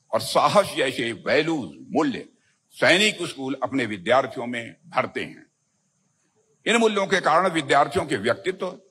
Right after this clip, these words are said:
का जो एक सर्वांगीण विकास, एक comprehensive development होता है, वह उन्हें देश में को आगे ले जाने के लिए स्वाभाविक रूप से प्रेरित करता है।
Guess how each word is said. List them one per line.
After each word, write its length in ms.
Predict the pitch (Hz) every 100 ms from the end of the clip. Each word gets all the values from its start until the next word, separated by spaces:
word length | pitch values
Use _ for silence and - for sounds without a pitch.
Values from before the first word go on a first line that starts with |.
| _ _ _ _
का 100 | 120
जो 380 | 151 156 135 110 - _ _ -
एक 240 | 170 170
सर्वांगीण 800 | 151 - 147 135 147 165 196 208
विकास, 420 | 147 117 101 78 -
एक 160 | -
comprehensive 520 | 127 139 160 165 160 190
development 560 | 151 131 117 123 127
होता 260 | 113 117 113
है, 300 | 110 - - _ _ _ _ _
वह 140 | 123 165
उन्हें 440 | 160 135 127 98
देश 320 | 107 170 160 110
में 140 | 98 - _ _ _ _ -
को 80 | 143
आगे 380 | 127 139 175 190
ले 160 | 156
जाने 280 | 135 127 127
के 160 | 113 110
लिए 380 | 110 113 117 _
स्वाभाविक 600 | _ - 185 147 165 190 151
रूप 180 | 123
से 200 | 113 104 98 - _
प्रेरित 360 | 117 123 135 123
करता 260 | 95 90 87
है। 260 | 65 -